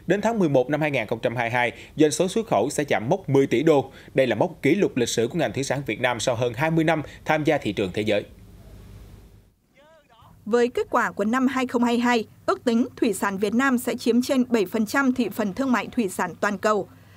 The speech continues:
Speaker 2: Việt Nam giữ vững vị trí thứ ba trên bản đồ xuất khẩu thủy sản thế giới, chỉ sau Trung Quốc và Na Uy, hai quốc gia có diện tích đất và mặt nước lớn hơn nhiều so với Việt Nam. Nhận định về thị trường năm nay,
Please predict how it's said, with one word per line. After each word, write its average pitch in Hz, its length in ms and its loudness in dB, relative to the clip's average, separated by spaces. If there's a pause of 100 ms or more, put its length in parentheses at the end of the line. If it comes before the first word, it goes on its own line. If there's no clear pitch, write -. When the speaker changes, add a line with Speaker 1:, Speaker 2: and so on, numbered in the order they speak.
(220)
Speaker 2:
Việt 240 140 2
Nam 262 240 4
giữ 247 160 2
vững 247 240 0
vị 339 140 -2
trí 226 160 -4
thứ 240 160 -2
ba 240 280 0
trên 220 320 -4
bản 208 180 -2
đồ 208 160 0
xuất 370 220 -6
khẩu 202 160 0
thủy 202 200 -4
sản 196 280 -4
thế 233 120 0
giới, 226 300 0 (300)
chỉ 233 180 -2
sau 233 240 0
Trung 233 280 -2
Quốc 392 240 0
và 208 200 -2
Na 214 160 0
Uy, 254 260 2 (440)
hai 277 200 0
quốc 359 160 -2
gia 240 340 0
có 240 160 0
diện 269 200 -2
tích 349 200 -6
đất 302 140 0 (200)
và 214 200 0
mặt 190 160 -2
nước 262 240 0
lớn 233 220 2
hơn 285 180 2
nhiều 220 300 2 (120)
so 233 240 -2
với 208 240 0
Việt 240 100 0
Nam. 220 240 0 (800)
Nhận 254 200 2
định 262 240 0
về 226 200 4
thị 240 180 0
trường 226 260 0
năm 285 160 0
nay, 285 200 2